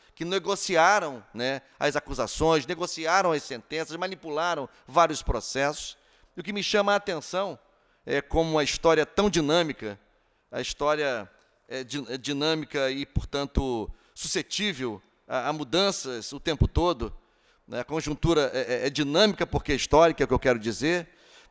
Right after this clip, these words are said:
É, há quatro anos, eu, por exemplo, era um, é, dos que estavam na rua,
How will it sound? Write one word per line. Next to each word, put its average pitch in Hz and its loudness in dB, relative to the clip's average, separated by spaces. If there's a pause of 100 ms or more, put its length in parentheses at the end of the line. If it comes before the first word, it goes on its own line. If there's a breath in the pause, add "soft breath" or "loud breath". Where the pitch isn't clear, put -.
É, 131 -2
há 156 0
quatro 185 4
anos, 196 2
eu, 180 6
por 190 6
exemplo, 185 0
era 208 0
um, 196 -4 (1000 soft breath)
é, 151 2
dos 156 -4
que 190 -6
estavam 175 2
na 202 2
rua, 156 0